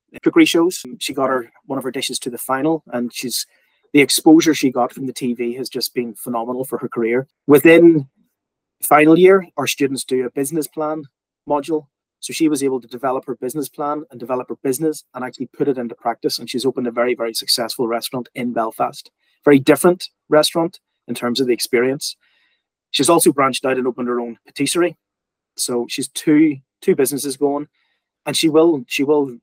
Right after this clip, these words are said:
say that it's what she learned at Ulster has given her the tools to go and the confidence to go and open her own business. A couple of other success stories.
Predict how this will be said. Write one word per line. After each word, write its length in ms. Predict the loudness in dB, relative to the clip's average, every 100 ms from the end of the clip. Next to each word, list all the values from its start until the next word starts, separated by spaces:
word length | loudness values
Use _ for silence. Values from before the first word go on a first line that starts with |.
| -12
say 320 | -8 -4 -4
that 160 | -4 -8 -16
it's 180 | -18 -20 _
what 160 | -10
she 140 | -6 -4
learned 200 | -4 -8
at 80 | -10
Ulster 360 | -8 -6 -6 -8 _ _
has 140 | -10 -10 -4
given 180 | -4 -2
her 80 | -4
the 80 | -4
tools 360 | -2 -2 -2
to 80 | -4
go 300 | -2 0 -2
and 120 | -4
the 40 | -8
confidence 480 | -4 -4 -4 -6
to 100 | -4
go 160 | -2 0
and 100 | -2
open 260 | -4 -6 -10 _ _ _
her 140 | -4
own 140 | -2 -2
business. 480 | -4 -4 -6 -8 -12 _ 0
A 20 |
couple 160 | 2
of 80 | 4
other 160 | 6 4
success 420 | 2 2 2 2
stories. 440 | 2 6 6 4